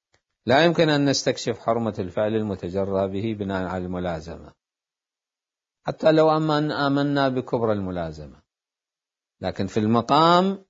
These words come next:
تطبيق الملازمة في المقام به مشكلة. شنو مشكلته؟ هو هذا الذي ذكره سابقًا، أن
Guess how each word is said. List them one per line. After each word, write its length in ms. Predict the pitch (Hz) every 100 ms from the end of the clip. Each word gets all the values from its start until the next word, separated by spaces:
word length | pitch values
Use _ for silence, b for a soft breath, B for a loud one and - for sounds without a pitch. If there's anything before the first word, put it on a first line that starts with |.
| _ _ -
تطبيق 500 | 107 104 120 135 131
الملازمة 600 | 117 120 120 117 117 113
في 80 |
المقام 420 | 117 113 - 127 117
به 120 | 101
مشكلة. 580 | 92 - - 80 85 98
شنو 240 | - 127
مشكلته؟ 680 | 123 117 120 117 123 131 170 _ _
هو 120 | 139 143
هذا 260 | 160 156
الذي 300 | 131 120 110
ذكره 480 | 104 101 101 92 92
سابقًا، 500 | - 92 87 90 110 _ _ _ _ _ _ _ _ _ -
أن 300 | 101 104 104